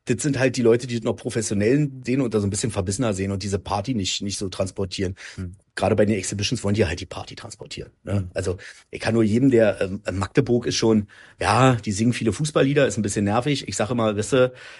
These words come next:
Speaker 1: äh, Fußball ist so sinnvoll wie alkoholfreies Bier. Also Fußballlieder beim Dart ist so sinnvoll wie alkoholfreies Bier, ne? Total sinnlos, ja? Also das ist <laughs> geile Ding.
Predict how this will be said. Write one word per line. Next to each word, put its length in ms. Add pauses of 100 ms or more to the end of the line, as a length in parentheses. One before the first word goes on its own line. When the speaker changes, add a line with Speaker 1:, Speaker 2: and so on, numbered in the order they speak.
(120)
Speaker 1:
äh, 240
Fußball 460
ist 100
so 80
sinnvoll 560
wie 160
alkoholfreies 560
Bier. 260 (240)
Also 160
Fußballlieder 600
beim 160
Dart 300 (260)
ist 100
so 80
sinnvoll 360
wie 80
alkoholfreies 520
Bier, 300
ne? 260
Total 240
sinnlos, 320 (220)
ja? 180 (280)
Also 200
das 260
ist 140 (260)
<laughs> 280
geile 200
Ding. 240